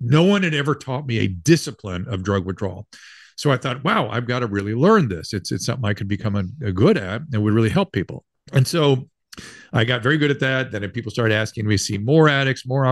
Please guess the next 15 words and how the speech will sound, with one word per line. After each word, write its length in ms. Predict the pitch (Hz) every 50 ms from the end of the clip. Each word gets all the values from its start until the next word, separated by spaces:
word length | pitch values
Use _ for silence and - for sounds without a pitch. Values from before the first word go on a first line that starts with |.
| 127 180
you 60 | 123
know, 80 | 113 107
more 220 | 107 107 113 117
people 240 | 117 131 120 - -
with 60 | 107
these 140 | 107 110 101
conditions 460 | - - 104 104 101 - - 98 -
so 80 | - 95
I 60 | 90
could 120 | - 95 85
help 220 | 98 107 104 -
with 140 | 110 107 -
the 40 | -
withdrawal. 560 | 95 95 - - 170 165 156 151 135 120 - _ _ _ _ _ _ _ _ _ _ _ _ _ - - - _
And 380 | - 135 143 147 151 139 135